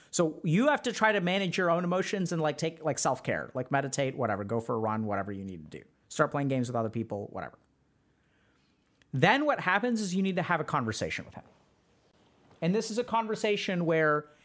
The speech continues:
it's gonna be painful, but y-, it needs to be kinda, like, calm and, and, like,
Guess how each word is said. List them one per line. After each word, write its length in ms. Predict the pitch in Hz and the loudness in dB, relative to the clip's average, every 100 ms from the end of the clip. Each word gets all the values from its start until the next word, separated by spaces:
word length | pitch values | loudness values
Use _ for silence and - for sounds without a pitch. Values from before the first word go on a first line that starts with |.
| - | -4
it's 200 | 190 185 | -2 0
gonna 180 | - 196 | 0 0
be 120 | 233 | 0
painful, 640 | 240 196 190 185 135 226 180 - - _ _ _ _ _ _ _ - | 0 2 2 2 2 0 -4 -12 -18 _ _ _ _ _ _ _ 2
but 300 | 151 175 180 | 6 6 2
y-, 140 | 196 | -2
it 80 | 202 | 2
needs 220 | 190 208 | 4 2
to 60 | 190 | 0
be 100 | 190 | 0
kinda, 240 | 190 185 | 0 2
like, 260 | 170 156 - | 4 2 0
calm 560 | - 160 156 214 277 247 _ _ _ _ - | 2 6 6 4 0 -6 _ _ _ _ -4
and, 380 | 196 175 156 - _ _ _ _ _ _ _ _ _ | 0 2 0 -2 _ _ _ _ _ _ _ _ _
and, 180 | 180 170 | -2 2
like, 280 | 165 156 | 2 0